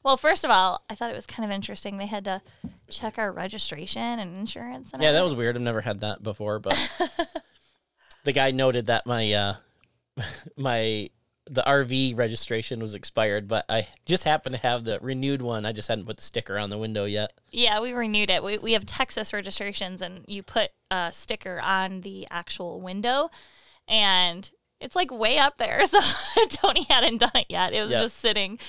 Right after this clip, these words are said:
Speaker 1: on, uh, the dashboard. He's like, "Well, I have it right here." <laughs> It's just not on the window. <laughs>
Speaker 2: Yeah, and he did me a favor, and he put our, um, he taped our tag
Speaker 1: Oh,
Speaker 2: right
Speaker 1: yeah.
Speaker 2: over it.
Speaker 1: <laughs>
Speaker 2: So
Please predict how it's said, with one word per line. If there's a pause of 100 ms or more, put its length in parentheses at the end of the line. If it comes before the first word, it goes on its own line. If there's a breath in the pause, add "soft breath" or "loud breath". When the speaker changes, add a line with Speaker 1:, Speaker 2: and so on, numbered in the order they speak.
(420 loud breath)
Speaker 1:
on,
uh,
the
dashboard.
He's
like,
"Well,
I
have
it
right
here." (180)
<laughs> (140)
It's
just
not
on
the
window. (100)
<laughs>
Speaker 2:
Yeah,
and
he
did
me
a
favor,
and
he
put
our,
um, (260)
he
taped
our (540)
tag (680)
Speaker 1:
Oh,
Speaker 2:
right
Speaker 1:
yeah.
Speaker 2:
over
it.
Speaker 1:
<laughs> (460 soft breath)
Speaker 2:
So